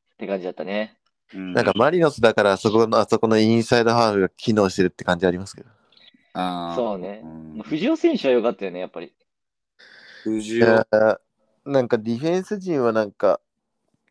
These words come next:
Speaker 3: あ、でもまあ、ちょっと課題は残るかな、三失点しちゃってるし。
Speaker 2: そう。
Speaker 1: まあね。
Speaker 2: ね、ポンスポン入れられてるもんな。
Speaker 1: うん。
Speaker 3: 確かに。なんかでも、アンダー二十三はちょっとまあ、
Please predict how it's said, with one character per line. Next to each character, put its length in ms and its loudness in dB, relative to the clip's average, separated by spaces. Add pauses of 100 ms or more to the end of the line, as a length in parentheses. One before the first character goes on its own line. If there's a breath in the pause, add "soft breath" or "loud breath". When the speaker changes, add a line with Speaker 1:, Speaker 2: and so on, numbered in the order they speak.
(160)
Speaker 3:
あ、 200 -8
で 100 -4
も 100 -4
ま 380 -2
あ、 40 -8
ち 100 -20
ょ 0 -
っ 40 -20
と 80 -6
課 140 -12
題 160 2
は 60 -2
残 140 -4
る 40 -6
か 80 -4
な、 60 -8
三 220 -10
失 160 -14
点 180 -12
し 40 -20
ち 40 -14
ゃ 20 -10
っ 40 -12
て 120 -14
る 60 -14
し。 160 -20 (1000)
Speaker 2:
そ 80 -6
う。 20 -4
Speaker 1:
ま 320 -6
あ 60 -18
ね。 120 -20
Speaker 2:
ね、 300 -14
ポ 160 -8
ン 80 -4
ス 120 -16
ポ 160 -12
ン 280 -8
入 140 -12
れ 100 -10
ら 100 -2
れ 80 -2
て 100 -10
る 40 -8
も 120 -20
ん 60 -20
な。 260 -16 (800)
Speaker 1:
う 360 -8
ん。 60 -20
Speaker 3:
確 260 -14
か 160 -10
に。 460 -18 (120)
な 160 0
ん 60 -6
か 120 2
で 100 2
も、 180 2
ア 80 2
ン 140 -10
ダ 140 0
ー 20 0
二 200 -10
十 160 -4
三 260 -6
は 80 -6
ち 100 -20
ょ 40 -20
っ 100 -20
と 120 -10
ま 280 -4
あ、 80 -12